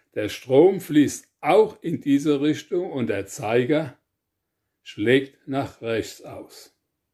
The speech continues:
Wenn ich jetzt den Magneten umdrehe und der Südpol zeigt auf den Betrachter, erinnern Sie sich, den Nordpol reingeschoben nach links,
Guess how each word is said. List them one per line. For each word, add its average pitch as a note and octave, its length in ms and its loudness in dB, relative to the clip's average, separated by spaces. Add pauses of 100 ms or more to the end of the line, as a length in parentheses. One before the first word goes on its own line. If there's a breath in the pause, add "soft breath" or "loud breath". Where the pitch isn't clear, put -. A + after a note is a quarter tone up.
(1400)
Wenn B2+ 220 2
ich C#3 180 2
jetzt - 440 -8 (400)
den B2 200 -2
Magneten A2+ 840 0 (400)
umdrehe D#3 800 -2 (1040)
und A#2+ 120 -2
der A2 140 2
Südpol C#3 720 2
zeigt C3 400 -4
auf C#3+ 200 -4
den D3+ 200 -2
Betrachter, D3+ 760 -6 (1200)
erinnern D3+ 440 4
Sie A3+ 200 -4
sich, A3 320 -6
den B2 180 -2
Nordpol E3+ 480 4
reingeschoben G3 960 2
nach E3+ 200 0
links, F3+ 640 0